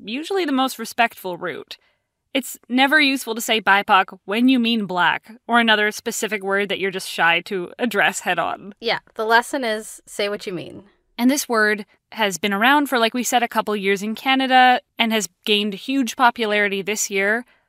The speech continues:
Speaker 1: But just like so <laughs> many of the terms we've talked about, bipoc or I B P O C might fall out of favor, and maybe by, like, next season or the year after that, we might be looking back on bipoc and have a totally different feeling about it and have a whole new set of words that we're using to talk about racialized people.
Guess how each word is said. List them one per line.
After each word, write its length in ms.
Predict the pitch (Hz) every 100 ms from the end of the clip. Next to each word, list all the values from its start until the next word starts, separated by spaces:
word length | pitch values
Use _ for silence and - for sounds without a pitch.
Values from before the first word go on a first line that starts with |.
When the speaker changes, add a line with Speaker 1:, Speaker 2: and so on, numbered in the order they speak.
| _
Speaker 1:
But 120 | 262
just 200 | 233 277
like 160 | 370 320
so 400 | - - 262 277
<laughs> 0 |
many 240 | 269 277
of 80 | 269
the 80 | 262
terms 300 | 262 233 233
we've 120 | 254
talked 260 | 247 262 285
about, 260 | 220 214 - _ _ _ _ -
bipoc 380 | 202 330 381 359 - _
or 160 | 208 208
I 160 | - 254
B 140 | 285
P 180 | 254 262
O 40 | 262
C 200 | - 254
might 280 | 190 226
fall 160 | - 220
out 80 | 208
of 100 | 208
favor, 300 | 208 208 175
and 180 | 180 202
maybe 260 | 220 254
by, 240 | 233 226 226
like, 200 | 208 202
next 320 | 240 226 -
season 320 | 233 226 233
or 140 | 214
the 80 | 214
year 180 | 208 214
after 320 | 202 214 208
that, 320 | 196 196 190 - - _ _ -
we 120 | 285
might 160 | 320 349
be 100 | 370
looking 360 | 233 269 247
back 260 | 196 196 214
on 200 | 208 202
bipoc 440 | 170 254 294 196 190
and 80 | 214
have 80 | 220
a 40 |
totally 320 | 220 233 294
different 300 | 247 240 190
feeling 300 | - 254 269
about 240 | 214 180 185
it 120 | - -
and 100 | 247
have 80 | 262
a 80 | 262
whole 220 | 285 285
new 240 | 269 294
set 260 | 269 233 196 -
of 220 | 208 185
words 400 | 180 202 196 180
that 120 | 180
we're 100 | 196
using 500 | 190 180 170 175 175
to 120 | -
talk 280 | 190 175 165
about 200 | 185 180
racialized 480 | 175 175 - - -
people. 380 | - - -